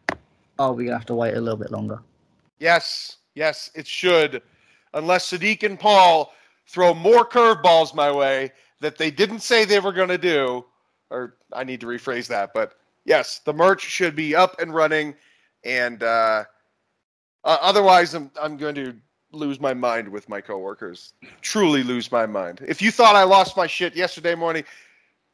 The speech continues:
Speaker 2: oh boy, get prepared. So yes, merch should be <laughs> ready to go.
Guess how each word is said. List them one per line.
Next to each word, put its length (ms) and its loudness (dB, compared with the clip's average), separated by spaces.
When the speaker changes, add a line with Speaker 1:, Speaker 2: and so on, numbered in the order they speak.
Speaker 2:
oh 140 2
boy, 240 -10
get 200 -6
prepared. 340 -20
So 100 -18
yes, 380 0
merch 260 2
should 260 -4
be 100 -12
<laughs> 80 -6
ready 260 -10
to 100 -6
go. 260 -12